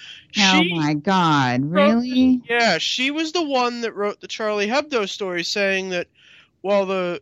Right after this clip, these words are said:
Speaker 2: while the killers at the Charlie Hebdo magazine were wrong, Charlie Hebdo was wrong to antagonize them because, quote,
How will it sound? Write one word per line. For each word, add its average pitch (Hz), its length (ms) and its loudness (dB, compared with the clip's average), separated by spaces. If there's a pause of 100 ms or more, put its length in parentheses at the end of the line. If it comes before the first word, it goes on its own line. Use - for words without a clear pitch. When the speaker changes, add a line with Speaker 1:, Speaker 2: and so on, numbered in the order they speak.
Speaker 2:
while 170 200 -2
the 165 80 -12
killers 220 520 -2
at 196 80 -18
the 185 80 -20
Charlie 196 420 0
Hebdo 180 380 -4
magazine 160 760 -6 (1200)
were 175 160 -2
wrong, 185 640 2 (480)
Charlie 208 420 4
Hebdo 180 440 0
was 151 180 -8
wrong 156 400 2
to 151 180 -10
antagonize 143 800 0
them 135 140 -8
because, 135 540 -4
quote, 143 420 -2